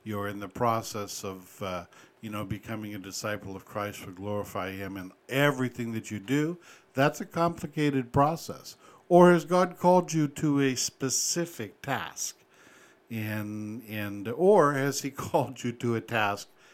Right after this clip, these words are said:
and that task is done, and now you're looking at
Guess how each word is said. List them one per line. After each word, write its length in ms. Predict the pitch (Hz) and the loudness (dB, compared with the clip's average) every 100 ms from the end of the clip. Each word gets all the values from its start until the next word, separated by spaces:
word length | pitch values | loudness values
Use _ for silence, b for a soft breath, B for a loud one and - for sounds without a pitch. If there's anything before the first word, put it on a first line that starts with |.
| b b 110 | b b -8
and 420 | 107 107 104 98 | -6 -4 -6 0
that 380 | 123 135 143 - | 4 4 2 -4
task 560 | 131 120 113 - - | 0 0 0 -2 -6
is 220 | 110 98 | -8 -8
done, 880 | 98 104 160 165 104 92 104 143 160 b b b b - | -12 2 6 6 4 0 -6 -8 -8 b b b b -10
and 280 | 107 107 | -8 -4
now 280 | 110 117 117 | -2 0 0
you're 260 | 123 113 110 | 0 -2 -2
looking 600 | 113 120 120 113 110 107 | 0 -2 -4 -8 -6 -6
at 320 | 104 101 107 | -4 -4 -6